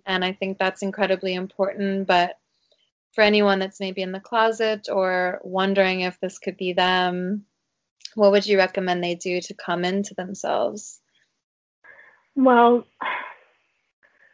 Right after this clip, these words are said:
Speaker 2: I would probably say take some time with yourself and just think about it, find all the facts you possibly can,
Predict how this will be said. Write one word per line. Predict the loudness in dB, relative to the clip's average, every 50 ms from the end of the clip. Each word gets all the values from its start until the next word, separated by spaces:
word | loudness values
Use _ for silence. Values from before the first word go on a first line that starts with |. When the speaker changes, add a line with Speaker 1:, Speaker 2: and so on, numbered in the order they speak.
| _ _ _ _ _ _ _ _ 2
Speaker 2:
I | 6 6
would | 6 4
probably | 2 2 2 4 4 4 2 0 0 0 _
say | 0 2 4 2 0 0 -2 _ _ _ 2
take | 4 4 4 2 -4
some | -6 -6 -6
time | -6 -4 -2 0 0 0 -2 -4 -6 -10 _ -4
with | -2 -2 -2 0
yourself | -2 -2 -2 -2 -4 -4 -4 -4 -6 -8 -6 -4
and | -2 2
just | 2 0 0 -2 _ _ _ _ _ _ _ _ _ _
think | 2 2 2
about | 4 4 4 4 6
it, | 4 4 4 0 -4 _ -20 -20 _
find | -2 -2 -2 -2 -2 0
all | 2 2 2
the | 2 2
facts | 2 2 2 2 0 -4 -4 -6
you | -6 -2
possibly | -2 -2 -4 -4 -6 -4 -4 -4 -4
can, | -2 -4 -2 0 0 2 2 0 -2 -2